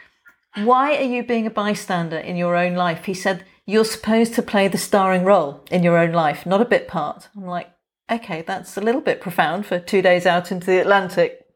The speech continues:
But he said, "I will teach you to navigate." He said, "Anyone can navigate. It's, you know, it's just numbers. To me, numbers are hieroglyphics." I was like, "Oh, I don't think I can do this." Again, didn't want to embarrass myself. In two days, he taught me to navigate. And again,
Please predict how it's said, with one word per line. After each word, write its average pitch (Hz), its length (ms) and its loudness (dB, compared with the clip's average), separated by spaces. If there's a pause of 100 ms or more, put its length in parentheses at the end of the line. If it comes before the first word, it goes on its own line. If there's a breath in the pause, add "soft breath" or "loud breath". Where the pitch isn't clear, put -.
But 196 580 0 (680 loud breath)
he 220 140 2
said, - 280 -4
"I 214 200 4
will 208 140 2
teach - 280 -6
you 185 60 -6
to 175 140 -12
navigate." 170 580 -4
He 202 80 -10
said, 185 240 -6
"Anyone 180 480 2
can 175 160 -6
navigate. 170 520 0
It's, - 340 -4
you 185 80 -2
know, 170 80 -2
it's - 240 -8
just - 260 -4
numbers. 175 560 0
To - 140 -10
me, 196 140 4
numbers 175 340 0
are 175 60 4
hieroglyphics." 170 800 0
I 156 120 4
was 151 160 -2
like, 147 200 -2 (140)
"Oh, 107 220 -4
I 82 100 -6
don't - 180 -6
think 95 140 -4
I - 100 0
can 175 200 -6
do 180 180 0
this." 165 320 0
Again, 170 480 2
didn't 165 200 -4
want 165 160 -6
to 170 80 -4
embarrass 165 400 -4
myself. 156 500 -6 (340 soft breath)
In 170 160 -8
two - 260 -2
days, 165 300 0
he 156 100 -6
taught 151 240 -4
me 156 120 -12
to - 140 -14
navigate. 156 520 -6
And 160 100 -6
again, 165 600 0